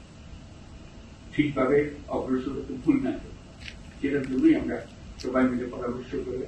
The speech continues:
যাতে করে একযোগে আমরা কাজটা করতে পারি, সে আবেদন আমরা, আপনারা নিজেরা এটা খুব ভালো করে বোঝেন, আমার বোঝানোর দরকার ছিল না। তো কিছু কিছু কিছু বলার দরকার, আমি তো বললাম,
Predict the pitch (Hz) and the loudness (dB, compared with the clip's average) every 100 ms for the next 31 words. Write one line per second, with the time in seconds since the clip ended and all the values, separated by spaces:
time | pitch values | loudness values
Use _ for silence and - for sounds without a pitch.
0 | 139 127 151 180 151 - 127 95 120 - | -6 -4 0 4 4 2 -4 -4 -6 -6
1 | - - 127 - - - - - - - | -8 -8 -8 -8 -10 -10 -12 -12 -14 -16
2 | - - - 156 - - - - - - | -16 -14 -2 2 2 -2 -10 -12 -12 -12
3 | - - - - 127 127 - - - - | -14 -14 -14 -8 -6 -6 -8 -14 -16 -16
4 | - 123 127 131 135 - 127 - 147 139 | -6 0 2 2 2 -2 -6 -2 0 0
5 | - 127 131 131 143 151 143 165 170 - | -4 0 0 4 4 6 6 4 2 -2
6 | - - - 117 120 - - - - - | -12 -14 -8 -8 -6 -6 -4 -4 -4 -6
7 | - 123 - 147 151 165 - - - - | -2 -4 0 0 2 -2 -4 -12 0 0
8 | - - - - - - 127 - 127 131 | 0 -14 -16 -16 -12 -8 -4 -2 0 0
9 | 131 131 - 131 127 127 127 123 - 139 | 0 -4 -4 0 0 0 0 -2 0 -2
10 | 127 - - - - | -2 -6 -6 -4 -4